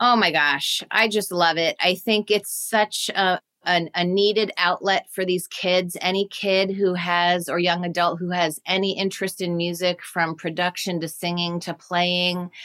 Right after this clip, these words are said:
um, just the fact that they can connect with other young adults, um, in this kind of outlet versus just talking about their cancer.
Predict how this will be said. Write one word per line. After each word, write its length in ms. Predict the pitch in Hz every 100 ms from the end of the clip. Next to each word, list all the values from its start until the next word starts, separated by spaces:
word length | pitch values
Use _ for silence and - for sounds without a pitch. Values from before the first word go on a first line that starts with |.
| - - - - -
um, 280 | 180 180 180
just 220 | 233 240
the 100 | 254
fact 360 | - 196 226 -
that 180 | 202 202
they 120 | 185
can 280 | - 190 175
connect 560 | - 185 185 185 -
with 140 | 185 -
other 280 | 180 185
young 320 | 196 190 185 185
adults, 760 | 170 175 175 175 - - - - - - - -
um, 560 | 170 170 165 165 170 - - - _ _ _
in 240 | 190 180 185
this 200 | 202 -
kind 340 | - 220 202
of 120 | 190 170
outlet 600 | 175 185 180 175 170 156
versus 600 | 170 170 180 175 - 170
just 240 | - 180 -
talking 400 | - 175 180 185
about 320 | 160 156 160
their 120 | 165
cancer. 760 | 165 180 165 160 - 143 135